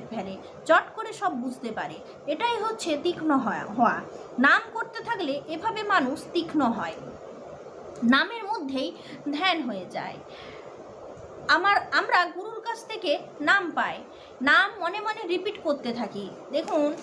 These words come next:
ভালোভাবে যারা নাম ধ্যান করছেন তাদেরকে একটা কথা বলে রাখি আমি, একটাই তো নাম,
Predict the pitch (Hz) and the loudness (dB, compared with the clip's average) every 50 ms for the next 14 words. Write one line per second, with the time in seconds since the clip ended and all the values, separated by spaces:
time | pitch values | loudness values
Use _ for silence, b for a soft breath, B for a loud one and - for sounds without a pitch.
0 | - - 247 254 302 349 370 359 403 403 427 415 381 403 370 370 370 370 294 269 | -10 -8 0 2 4 6 6 6 4 2 2 4 4 6 6 6 6 6 4 4
1 | 277 277 311 349 339 359 349 359 359 349 - 311 269 269 269 277 277 302 294 - | 4 2 0 -2 -4 -4 -4 -4 -4 -4 -4 -2 -2 -2 -2 -2 -2 -4 -2 -2
2 | 311 294 - 320 311 277 240 240 277 277 277 285 277 277 269 - - - - - | -4 -2 -2 -2 0 0 0 2 0 0 0 0 0 0 -2 -2 -8 -10 -8 -6
3 | 247 254 262 254 254 277 262 240 214 214 240 302 B B B B B B B B | 2 2 4 4 4 2 2 2 0 0 -2 -4 B B B B B B B B
4 | B B - - - - - - 294 320 320 - - 466 480 480 403 427 415 349 | B B -10 -12 -12 -10 -2 0 0 0 0 0 0 0 0 2 0 4 6 6
5 | 349 330 247 196 139 - | 6 6 4 0 -4 -10